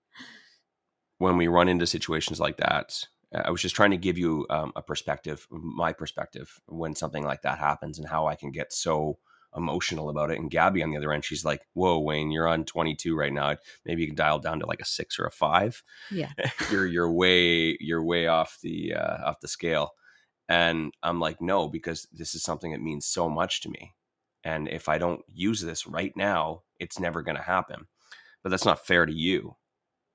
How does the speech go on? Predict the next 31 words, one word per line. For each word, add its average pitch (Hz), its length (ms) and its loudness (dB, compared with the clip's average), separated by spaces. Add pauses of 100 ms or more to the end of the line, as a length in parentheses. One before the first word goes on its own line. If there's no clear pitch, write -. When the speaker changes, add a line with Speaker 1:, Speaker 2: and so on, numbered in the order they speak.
(300)
Speaker 1:
You 95 140 -4
just 90 200 -4
look 76 100 -6
at 76 80 -4
me 87 140 0
and 76 100 -4
you 78 60 -6
think 76 180 -6
I'm, 76 280 -4
I, 71 80 -4 (120)
I 78 40 -4
just, 76 300 -10
like, 76 140 -6 (520)
I - 40 -14
started 78 260 -2
turning 78 240 -4
green 78 300 -2
and 76 80 -4
my 69 100 -6
shirt 90 280 -2
just 76 180 -10 (160)
bust - 240 -6
off, - 320 -6 (580)
like, 85 140 -4
for 87 160 2
no 82 280 6
reason 82 440 0
whatsoever. 80 720 0
But 78 180 0
Speaker 2:
Yeah. 80 80 -6 (300)
Speaker 1:
so 90 460 4